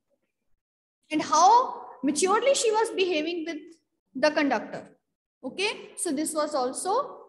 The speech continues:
explained here in this chapter. So tomorrow we will continue further where she will witness a cow galloping in front of the bus, and ultimately she has seen that bus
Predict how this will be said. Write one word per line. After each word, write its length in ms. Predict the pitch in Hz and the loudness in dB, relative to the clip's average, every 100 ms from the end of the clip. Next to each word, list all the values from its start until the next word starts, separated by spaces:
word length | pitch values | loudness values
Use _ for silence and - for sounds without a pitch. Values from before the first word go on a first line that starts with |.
| - | -16
explained 720 | 285 - - - 285 302 392 | -8 -6 -6 -6 -4 -4 -6
here 300 | - 262 233 | -8 -10 -8
in 180 | 240 247 | -8 -6
this 280 | 320 494 - | -4 -4 -4
chapter. 380 | 226 190 - 185 | -4 -6 -12 -10
So 160 | - | -8
tomorrow 420 | - 277 277 294 | -4 0 2 2
we 140 | 320 311 | 2 0
will 160 | 294 - | -2 -2
continue 460 | 226 226 254 277 277 | -4 -4 -8 -8 -2
further 380 | 240 226 277 311 | -2 0 0 0
where 240 | 254 262 | 0 0
she 240 | 269 262 247 | 0 -6 -2
will 200 | 349 494 - - - | 0 0 -2 -12 -2
witness 480 | 262 294 370 453 - | 0 0 -2 -2 -2
a 100 | 440 | 0
cow 360 | 349 262 285 277 | 4 4 4 2
galloping 480 | 226 214 233 349 392 | 0 0 -4 -8 -8
in 180 | 403 | -8
front 240 | 392 285 269 | -6 -4 -2
of 120 | 277 - | -4 -2
the 80 | 269 | -4
bus, 320 | 220 226 - | 0 -2 -2
and 160 | 330 262 | -2 -2
ultimately 840 | 226 269 285 285 311 381 480 - _ | -2 -4 -6 -6 -2 0 0 -4 _
she 160 | - 359 | -2 2
has 200 | 381 381 | 2 2
seen 280 | 320 330 359 | 0 0 2
that 260 | 381 - | 2 2
bus 240 | 359 403 | 4 4